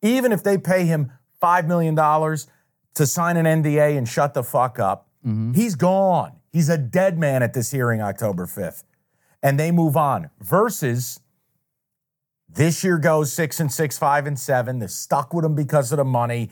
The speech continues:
Speaker 1: He comes back next year, covers his ass, fires all the assistants. Personal life's a disaster, which I told you about off the air
Speaker 2: Mm-hmm.
Speaker 1: prior to this. I had no idea about this. This is,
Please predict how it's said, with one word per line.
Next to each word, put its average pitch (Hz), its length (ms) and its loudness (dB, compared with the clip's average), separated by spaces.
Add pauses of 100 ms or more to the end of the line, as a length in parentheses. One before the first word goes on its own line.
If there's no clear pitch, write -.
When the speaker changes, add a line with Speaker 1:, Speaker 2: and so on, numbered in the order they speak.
(220)
Speaker 1:
He - 80 -12
comes 151 340 -2
back 151 300 0
next 131 400 -2
year, 127 180 0
covers 127 440 -2
his 131 200 -4
ass, 127 380 2
fires 135 500 -4
all 147 160 0
the 143 160 -6
assistants. 117 840 -8 (340)
Personal 156 360 0
life's 110 280 -2
a 107 60 -10
disaster, 98 640 -6
which 117 180 -6
I 101 80 -4
told 98 260 -4
you 120 120 -4
about 80 220 -8
off 85 200 -12
the 113 200 -4
air 98 100 -2
Speaker 2:
Mm-hmm. 117 120 0
Speaker 1:
prior 117 360 0
to 78 60 -18
this. 107 300 -4
I 135 100 2
had 101 140 -2
no 95 180 -8
idea 78 360 -12
about - 280 -20
this. 85 200 -12
This 135 280 -2
is, 82 120 -20